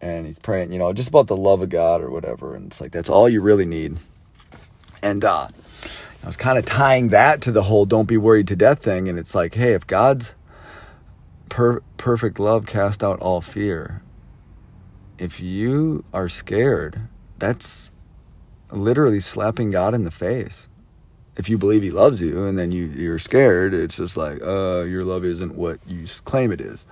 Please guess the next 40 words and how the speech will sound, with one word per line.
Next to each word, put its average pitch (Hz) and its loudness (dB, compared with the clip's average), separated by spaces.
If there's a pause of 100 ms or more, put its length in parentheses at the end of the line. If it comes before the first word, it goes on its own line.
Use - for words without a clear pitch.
(640)
And 92 -6
that's 92 -4
like, 82 -4 (180)
you 90 -10
know, 73 -12
you 87 -10
shouldn't 90 -6
do 101 -2
that. 92 -4 (640)
You 92 -10
shouldn't 92 -4 (540)
tell 90 0
God 87 0
that 80 -6
his 107 2
<laughs> - -
love 113 4
isn't 90 -4
good 107 4
enough. 73 -6 (520)
And 120 2
that, 127 6
by 135 8
default, 127 6
that's 104 4
what's 101 2
happening 95 0
when 85 -6
you 87 -4
live 87 0
in 76 -6
scarcity 80 -6
and 65 -12
fear. 73 -6
So 67 -8 (1080)
this - -10
is 78 -8
where 82 -6
I'm 80 -6
at. 87 0